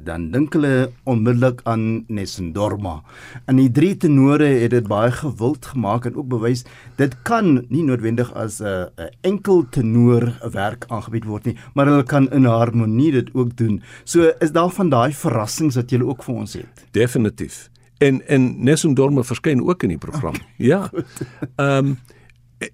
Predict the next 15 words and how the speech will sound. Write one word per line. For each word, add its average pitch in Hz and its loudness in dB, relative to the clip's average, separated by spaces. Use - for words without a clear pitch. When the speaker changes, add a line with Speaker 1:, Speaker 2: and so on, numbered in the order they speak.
Speaker 2:
in 147 0
Kaapstad, 202 -4
die, 170 0
die 131 -6
eerste 240 -2
konsert 147 -4
wat - -8
hulle 107 -4
gegee 127 -6
het, 101 -4
was 120 -4
in 131 -2
die 117 2
Baxter - -4
Theater 110 -4